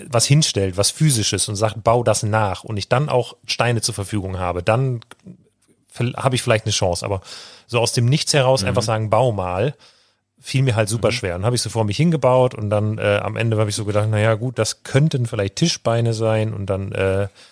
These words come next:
Speaker 1: das war, also das gab halt so richtig coole, äh, also diese Z-, diese, äh, Stange, die,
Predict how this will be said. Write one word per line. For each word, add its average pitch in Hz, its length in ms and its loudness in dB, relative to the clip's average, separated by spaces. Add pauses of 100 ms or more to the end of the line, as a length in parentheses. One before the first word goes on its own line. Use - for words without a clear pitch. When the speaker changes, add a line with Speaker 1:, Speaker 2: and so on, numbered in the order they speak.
(260)
Speaker 1:
das 110 140 4
war, 139 80 0
also 120 160 2
das - 140 -2
gab 120 160 2
halt 123 80 2
so 104 80 -4
richtig 110 260 -4
coole, 113 540 4 (720)
äh, 95 340 2
also 101 180 -2
diese 95 320 0
Z-, - 320 -2
diese, 98 460 0 (260)
äh, - 220 -12
Stange, 104 680 4
die, 95 480 -2